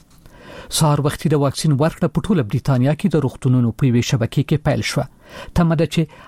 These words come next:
اته لکه ډوزه واکسین چې فایزر امریکایي او بایوټیک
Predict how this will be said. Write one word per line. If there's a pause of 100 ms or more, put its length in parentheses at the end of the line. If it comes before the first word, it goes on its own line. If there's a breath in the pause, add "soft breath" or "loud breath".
(160)
اته
لکه
ډوزه (240)
واکسین (560 loud breath)
چې (280)
فایزر
امریکایي
او
بایوټیک